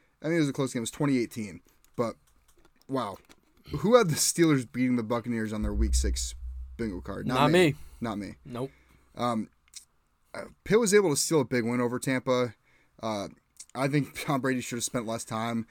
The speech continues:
Speaker 1: at Robert Kraft's wedding and more time studying his playbook, maybe. Uh,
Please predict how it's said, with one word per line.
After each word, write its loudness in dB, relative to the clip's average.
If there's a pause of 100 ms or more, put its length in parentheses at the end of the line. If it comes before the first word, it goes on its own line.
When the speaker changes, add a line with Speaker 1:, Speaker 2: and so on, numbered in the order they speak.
(240)
Speaker 1:
at -6
Robert -4
Kraft's -4
wedding 2
and -4
more -2
time -6
studying -6
his -10
playbook, -4
maybe. 2 (500)
Uh, -6